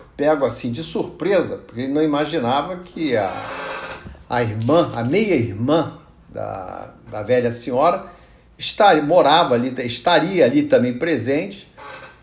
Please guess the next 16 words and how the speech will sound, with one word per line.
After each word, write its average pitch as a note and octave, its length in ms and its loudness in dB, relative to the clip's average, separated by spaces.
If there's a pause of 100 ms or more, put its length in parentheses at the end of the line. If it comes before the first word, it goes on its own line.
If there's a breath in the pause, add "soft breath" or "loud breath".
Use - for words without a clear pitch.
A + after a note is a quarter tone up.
(180 loud breath)
e F#3 260 -4
de F#3 160 0
repente F3+ 400 2
ela F3+ 140 4
aparece F#3+ 720 2 (320)
e B3 480 -6
ele C#3 180 -4
não D3+ 200 -2
sabe, B2+ 480 2 (1000)
fica B2+ 540 -4 (100)
mais D3+ 300 0
desesperado B2+ 1000 -2 (480 loud breath)
e C#4+ 80 -4
pensa G3+ 360 -2
o A#3 40 -6
seguinte: D#3 460 -4